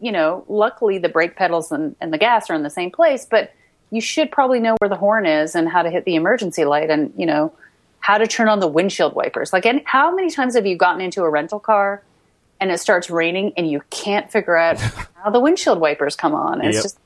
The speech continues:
Speaker 1: okay, that's kind of, you know, so w-, need to do that. I think in terms of photo sharing, um, it, you know, like, are you, is it something where you just wanna share with your friends and family? Are you looking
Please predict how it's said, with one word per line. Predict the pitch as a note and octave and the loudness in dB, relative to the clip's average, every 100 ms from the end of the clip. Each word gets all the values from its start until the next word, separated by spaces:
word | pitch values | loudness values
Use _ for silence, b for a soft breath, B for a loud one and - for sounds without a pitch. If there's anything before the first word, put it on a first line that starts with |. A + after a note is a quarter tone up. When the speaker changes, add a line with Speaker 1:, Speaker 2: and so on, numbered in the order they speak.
| G#3+ | -6
Speaker 1:
okay, | G#3+ | 0
that's | G#3 G#3+ G#3 - | 4 2 0 -4
kind | - E3 | 0 0
of, | G#3 | 2
you | |
know, | F#3 F3 B B | 0 0 B B
so | - A3+ A3 - | 2 2 2 -4
w-, | G#3 F3 _ _ _ | -4 -4 _ _ _
need | - G#3+ | -2 0
to | G#3 | 0
do | F#3+ | 2
that. | E3 G3 | 2 2
I | |
think | A3 C4+ - b b | 2 0 -2 b b
in | - G#3+ | -4 -4
terms | - B3+ A#3+ | 0 -2 2
of | G3 | -2
photo | - E4+ G4+ D#4 | 2 2 2 0
sharing, | - E3 D#3+ E3+ G3 _ _ _ _ _ _ _ _ _ _ _ - - _ _ - | -2 -2 -2 -8 -10 _ _ _ _ _ _ _ _ _ _ _ -20 -20 _ _ -4
um, | G#3+ F3+ F3+ - _ _ _ _ _ _ _ _ _ - | -2 -2 -4 -10 _ _ _ _ _ _ _ _ _ -2
it, | B3+ G#3+ | 2 2
you | A3 | 2
know, | A3 G3+ | 2 2
like, | G3+ - | 0 2
are | F#3+ F#3 | 2 2
you, | F3 E3+ E3 E3 - | 2 2 0 -2 -4
is | F3+ F3 | -6 -4
it | - | -6
something | F#3 F3+ | -4 -4
where | E3 E3 | 0 0
you | D#3+ | 0
just | E3+ - | -2 0
wanna | E3+ E3 | 0 0
share | - E3+ | 2 2
with | E3+ | 2
your | E3 | 0
friends | F3 A#3 | 0 -2
and | - | 0
family? | D#4 D#4+ D4 B3+ A#3 A3+ | 2 4 4 2 2 0
Are | - | 0
you | E3 D3+ | 0 2
looking | D3+ E3 F#3 | 0 0 0